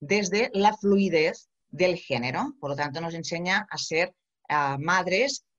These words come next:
y padres desde la fluidez, que es lo justo, lo bueno, lo expansivo, lo cargado de derechos.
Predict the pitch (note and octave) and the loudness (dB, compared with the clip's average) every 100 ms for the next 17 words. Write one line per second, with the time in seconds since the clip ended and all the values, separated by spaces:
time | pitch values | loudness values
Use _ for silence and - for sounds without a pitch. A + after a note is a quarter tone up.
0 | - D#3+ C3+ F#3 F#3 F3+ G#3 G3 D#3+ D3 | -10 -8 0 2 4 2 0 2 0 2
1 | E3+ E3+ - D3 C#3+ C3+ D#3+ - C#3+ C3+ | 0 0 -2 -8 -2 0 0 -2 0 0
2 | - - D#3+ - C4 D4+ - A3+ F3 C#3 | -2 0 0 0 -8 -8 -4 -2 -2 -2
3 | F3+ A3 A3+ E3+ D3+ - C#3+ C#3 - A3 | -2 0 0 -2 -6 -6 -6 -6 -6 -4
4 | G3+ F3 D3 D3 D3 D#3 C#3 C3 A2 G#2+ | -2 -2 -4 -6 -6 -6 -6 -8 -8 -12
5 | - F2+ | -14 -18